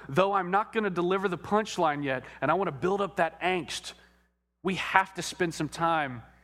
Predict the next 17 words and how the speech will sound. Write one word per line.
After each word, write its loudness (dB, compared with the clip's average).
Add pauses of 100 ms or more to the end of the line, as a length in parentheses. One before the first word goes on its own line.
(240)
in 0
that 2
shadow. -2
In -4
a -2
few -2
weeks, -2
we'll 0
get -2
to -8
the -2
substance, -2
but -10
to -4
appreciate -4
the -8
substance, -4